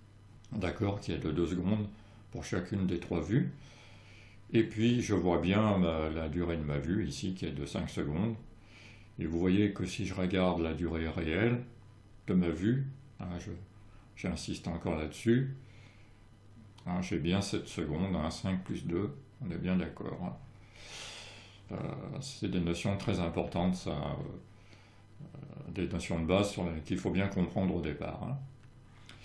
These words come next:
Et puis en dessous, là, quand je vais aller plus loin dans mon montage, j'aurai les pistes son, là où les pistes sont, qui vont apparaître.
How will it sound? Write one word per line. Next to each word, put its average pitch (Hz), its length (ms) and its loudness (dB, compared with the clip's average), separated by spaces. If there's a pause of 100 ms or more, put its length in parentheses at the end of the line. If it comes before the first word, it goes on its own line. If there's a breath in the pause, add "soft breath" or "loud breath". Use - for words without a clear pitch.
(300 loud breath)
Et 113 100 10
puis 110 180 6
en 98 100 8
dessous, 107 300 6
là, 87 260 8
quand 85 240 0
je - 160 -4
vais 78 220 0
aller 76 220 0
plus 92 160 2
loin 92 220 6
dans 82 100 2
mon 80 120 0
montage, 82 460 0
j'aurai 80 220 2
les 76 100 0
pistes - 440 -6
son, 104 300 -2 (400)
là 95 380 8
où 90 100 4
les 78 120 -2
pistes - 360 -4
sont, 120 300 0 (600 loud breath)
qui 98 160 0
vont 101 240 2
apparaître. 73 720 -2